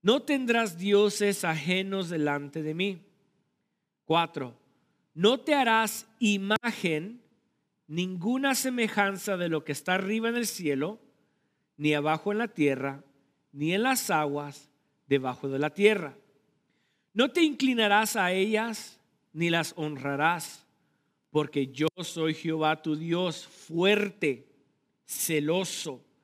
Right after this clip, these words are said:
que visito la maldad de los padres sobre la, los hijos hasta la tercera y cuarta generación de los que me aborrecen. Y hago misericordia a millares, a los que me aman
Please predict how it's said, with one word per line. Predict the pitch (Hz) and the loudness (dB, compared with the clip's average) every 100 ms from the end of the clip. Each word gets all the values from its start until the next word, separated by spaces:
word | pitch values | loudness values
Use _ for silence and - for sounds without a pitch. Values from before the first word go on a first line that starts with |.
| _ _ _ _ _ | _ _ _ _ _
que | - 220 | 4 6
visito | 226 - 247 277 302 | 6 2 2 2 2
la | 285 | 2
maldad | 247 208 190 185 214 226 | 4 2 2 4 4 4
de | 226 | 2
los | 196 160 - | 0 -4 -6
padres | - 180 190 196 196 | -2 0 2 0 -4
sobre | 190 170 160 | -6 -4 -2
la, | 151 147 _ | -2 -4 _
los | 156 147 - | -2 -2 -2
hijos | 202 180 196 180 | -4 -2 -4 -4
hasta | 170 156 - 160 | 0 0 0 0
la | 156 151 | 0 0
tercera | 151 143 202 202 220 214 | -4 -4 -2 0 2 0
y | 180 147 | -4 -12
cuarta | - 190 196 208 202 208 | -6 0 0 0 -4 -6
generación | - 190 165 160 156 - 151 143 147 - _ _ _ _ | -6 -6 -4 -4 -6 -4 -2 -2 -6 -14 _ _ _ _
de | 151 165 | -4 0
los | 160 151 - | 0 -2 -6
que | 143 | -6
me | 131 | -6
aborrecen. | 117 120 127 156 156 - 127 _ _ _ _ _ _ _ _ _ _ _ _ _ | -6 -4 0 0 0 -6 -14 _ _ _ _ _ _ _ _ _ _ _ _ _
Y | 240 262 | 6 8
hago | 277 311 339 | 6 6 2
misericordia | 302 277 - 220 214 180 214 226 240 226 220 | 2 2 4 4 2 0 2 2 2 2 2
a | 226 185 | 0 -4
millares, | 170 160 160 175 196 180 143 139 - - - _ _ _ _ | -4 -4 -2 0 0 2 0 -2 -8 -18 -20 _ _ _ _
a | 156 | -2
los | 160 160 - | 0 -2 -4
que | 160 | -6
me | 139 139 151 | -4 -2 0
aman | 190 185 147 | 0 -2 -6